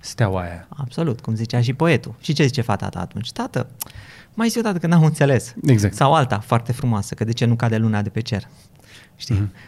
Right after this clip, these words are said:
Speaker 2: "Da, dar de ce nu cade luna de pe cer? Dar de ce nu cade luna?" Și eu am explicat unui
Speaker 1: E bine
Speaker 2: copil.
Speaker 1: prins acolo de tavan.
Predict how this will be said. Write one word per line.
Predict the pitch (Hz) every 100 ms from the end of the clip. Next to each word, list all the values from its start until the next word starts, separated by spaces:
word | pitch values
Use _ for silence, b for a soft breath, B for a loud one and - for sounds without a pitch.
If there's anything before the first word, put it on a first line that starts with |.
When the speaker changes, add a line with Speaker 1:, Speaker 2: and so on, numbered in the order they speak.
| -
Speaker 2:
"Da, | 240
dar | 226
de | 170
ce | 175
nu | 208
cade | 180 151 127
luna | 113 101
de | 98
pe | -
cer? | 101 117
Dar | 147
de | 151
ce | 156 156
nu |
cade | 123 101
luna?" | 101 104
Și | 92 101 107
eu | 392
am | 440
explicat | - - - 453 -
unui | 143 113
Speaker 1:
E |
bine | 127 160
Speaker 2:
copil. | 156 170
Speaker 1:
prins | 151
acolo | 117 135 117
de |
tavan. | 110 110 113 95